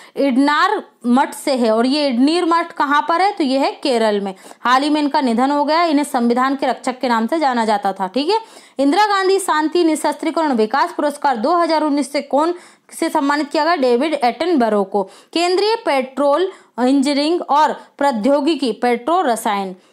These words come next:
प्रौद्योगिकी संस्थान अपने दो कौशल विकास केंद्रों को इस कहाँ-कहाँ स्थापित करेगा? भागलपुर बिहार और वाराणसी उत्तर प्रदेश में खोलेगा, ठीक है, याद रखिएगा। भारत के रेडियो खगोल वैज्ञानिक गोविंद स्वरूप का हाल ही में क्या हो गया है? निधन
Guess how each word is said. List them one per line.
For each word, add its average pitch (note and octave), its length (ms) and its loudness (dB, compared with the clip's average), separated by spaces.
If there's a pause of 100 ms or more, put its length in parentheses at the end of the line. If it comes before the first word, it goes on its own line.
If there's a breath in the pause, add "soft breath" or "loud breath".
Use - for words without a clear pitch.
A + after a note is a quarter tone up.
(180 soft breath)
प्रौद्योगिकी D4+ 600 0
संस्थान B3 560 -2
अपने C#4 360 -2
दो C4 300 0
कौशल D#4 440 -2
विकास C4 460 0
केंद्रों A#3+ 380 2
को C4+ 260 -2 (240 loud breath)
इस C4 80 -2
कहाँ-कहाँ D#4 500 0
स्थापित E4 360 -4
करेगा? E4 360 0
भागलपुर C#4 640 0
बिहार B3+ 560 2 (260 loud breath)
और A#3+ 140 2
वाराणसी D4+ 840 2 (200)
उत्तर B3 280 -2
प्रदेश A#3 400 0
में A4+ 160 0
खोलेगा, G#3+ 480 0
ठीक D#4 260 -4
है, F4+ 60 2
याद A3+ 240 0
रखिएगा। G3 440 -4 (440 loud breath)
भारत C4+ 320 2
के G#4+ 220 -2
रेडियो C#4+ 380 0
खगोल C#4 380 -2
वैज्ञानिक B3 640 0
गोविंद A#3+ 340 0
स्वरूप A#3 400 0
का C#4 100 0
हाल G#3+ 240 -2
ही G#3+ 60 2
में A#3 120 0
क्या A#3+ 140 0
हो A#3 120 0
गया C#4 160 0
है? G#4 80 0 (340 loud breath)
निधन C4 380 0